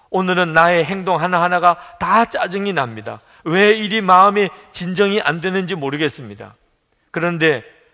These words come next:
조원의 영성 일기를 읽다가 내가 어디 있는지 나는 알 수 없으나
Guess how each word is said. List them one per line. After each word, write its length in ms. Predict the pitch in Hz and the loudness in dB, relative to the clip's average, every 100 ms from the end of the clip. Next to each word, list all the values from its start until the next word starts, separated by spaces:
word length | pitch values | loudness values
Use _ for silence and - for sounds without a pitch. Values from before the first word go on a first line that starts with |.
| _ _ - | _ _ -6
조원의 600 | 160 175 190 180 170 139 | 0 4 4 4 0 2
영성 380 | 175 175 180 | 0 -2 -6
일기를 460 | 160 151 147 147 151 | -4 -4 -2 -2 -4
읽다가 480 | 135 151 127 113 104 _ _ _ _ | -4 -4 -6 -8 -12 _ _ _ _
내가 320 | 147 156 180 | -2 4 6
어디 300 | 170 170 202 | 4 2 -2
있는지 400 | 202 202 202 208 | 0 0 0 -2
나는 380 | 180 170 220 247 | -2 -2 0 0
알 100 | 165 | 0
수 140 | 135 147 | -4 -8
없으나 400 | - 113 101 | -8 -16 -16